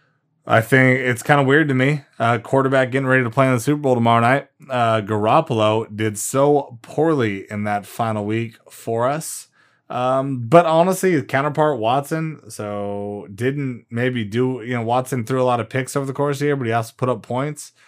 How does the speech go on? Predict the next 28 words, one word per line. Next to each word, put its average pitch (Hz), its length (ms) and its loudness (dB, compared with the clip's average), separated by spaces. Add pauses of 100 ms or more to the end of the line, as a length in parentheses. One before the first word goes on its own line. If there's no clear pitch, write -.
(320)
Uh, 92 200 -4
you 98 200 -2
know, 113 120 0
he 110 100 -2
was 110 160 -4
either, 117 220 -4
every 113 240 0
throw 123 260 2
was 110 160 0
either 110 160 -2
gonna 113 100 0
be 110 100 -2
a - 20 -2
touchdown 120 440 -2
or 113 120 -2
an 113 160 -8
interception 113 520 -4
with 101 120 -4
him. 107 320 -4 (400)
Um, 95 480 -4 (440)
and 101 440 -6
he 107 120 -10
puts 117 220 -8
up 113 140 -4
eleven 113 640 -2
in 113 180 -6
this, 113 220 -6
uh, 123 260 -6